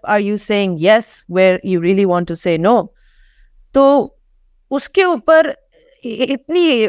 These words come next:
मजे की होती है ट्रांसफॉर्मेशंस, because शुरू में सब कोई कहते हैं, "आ, नहीं, मैं, हाँ, थोड़ा बहुत झूठ तो सभी बोलते हैं, but I, I think I'm pretty much a truthful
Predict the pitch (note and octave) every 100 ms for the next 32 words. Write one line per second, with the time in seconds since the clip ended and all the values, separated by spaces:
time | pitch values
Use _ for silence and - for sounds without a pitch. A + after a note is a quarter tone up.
0 | - G#3 G#3 B3 F4 E4 C#4+ G#3+ - B3+
1 | B3+ A#3 G#3+ G#3+ A3 G#3+ B3+ C#4+ A3 A3
2 | B3 C4+ D4 D4+ D4 C#4+ - D4+ C4 A3+
3 | A#3+ - C4+ D4+ D#4 D#4 D#4 G4 F4+ E4+
4 | F4+ D4 F#4+ G4+ A#4 A4+ - G#4+ G#4+ G4+
5 | E4 - C#4+ C#4 C#4 - G#3+ D4+ F#4+ E4+
6 | D#4+ - D#4 D#4 C4+ C#4 G#3+ B3 - A3+
7 | C#4+ - A4 E4+ C4+ G3+ A#3 A#3 G#3+ F3+
8 | - E3+ E3 D#3+ -